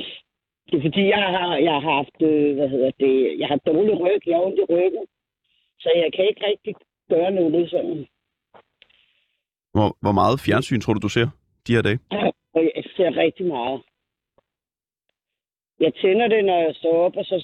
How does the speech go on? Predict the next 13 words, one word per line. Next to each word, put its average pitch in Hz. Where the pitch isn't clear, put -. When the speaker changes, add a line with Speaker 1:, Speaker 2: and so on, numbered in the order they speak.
Speaker 1:
slukker 170
jeg 165
det, 170
når 160
jeg 143
går 131
i 131
seng 151
ved 143
seks, 139
syv, -
otte 147
tiden. -